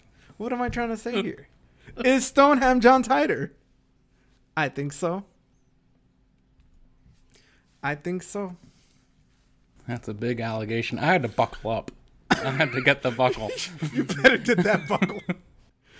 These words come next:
Speaker 1: I'm gonna contact Stoneham, and I'm gonna, I'm gonna
Speaker 2: We're
Speaker 1: give
Speaker 2: gonna
Speaker 1: him
Speaker 2: lay
Speaker 1: the
Speaker 2: these
Speaker 1: hard
Speaker 2: allegations
Speaker 1: questions.
Speaker 2: down. <laughs>
Speaker 1: The hard questions. Are you John Titor?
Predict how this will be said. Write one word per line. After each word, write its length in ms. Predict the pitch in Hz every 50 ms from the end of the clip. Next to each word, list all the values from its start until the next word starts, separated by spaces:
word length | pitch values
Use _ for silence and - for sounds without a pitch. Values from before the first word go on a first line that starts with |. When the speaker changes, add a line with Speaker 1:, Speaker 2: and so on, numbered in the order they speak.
| - - - - - _ _ _ _ _
Speaker 1:
I'm 80 | 202 254
gonna 140 | 247 226 208
contact 840 | - - 233 254 311 277 - - 170 113 - - _ _ - - - 214 214 - -
Stoneham, 760 | 233 233 - - 208 190 202 202 185 151 117 113 113 - - -
and 120 | - 160 180
I'm 100 | 185 196
gonna, 280 | 202 175 160 151 143 - _ _ _ _ _ _ _ _ _
I'm 60 | -
gonna 100 | - 175 170
Speaker 2:
We're 60 | 170
Speaker 1:
give 180 | 147 190 202 175
Speaker 2:
gonna 160 | 160 147 147
Speaker 1:
him 60 | 139 - - - -
Speaker 2:
lay 280 | - 151 147 156 165 180
Speaker 1:
the 80 | 180 190
Speaker 2:
these 80 | 175
Speaker 1:
hard 160 | 196 214 208
Speaker 2:
allegations 640 | 156 165 156 208 156 156 160 156 175 165 147 135 131
Speaker 1:
questions. 20 |
Speaker 2:
down. 1080 | 139 135 135 139 143 156 - - - 220 214 - 160 - - - - - - - - - - -
<laughs> 100 | - -
Speaker 1:
The 80 | -
hard 320 | - - 185 190 208 208 208
questions. 640 | 247 262 165 170 165 - - 113 92 - - - - _ _ - - - - - - -
Are 180 | 147 180 202
you 240 | 196 185 165 185 180
John 260 | 147 139 143 139 147
Titor? 300 | 131 120 117 127 131 -